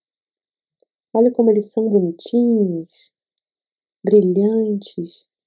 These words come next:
cheios de raminhos. Parecem várias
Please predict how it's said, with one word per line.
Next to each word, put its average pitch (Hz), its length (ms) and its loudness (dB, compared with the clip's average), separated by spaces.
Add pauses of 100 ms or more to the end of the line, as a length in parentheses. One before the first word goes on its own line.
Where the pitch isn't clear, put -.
(560)
cheios 254 680 2
de 208 120 0
raminhos. 202 1000 -2 (1800)
Parecem 247 800 -2 (800)
várias 240 720 -4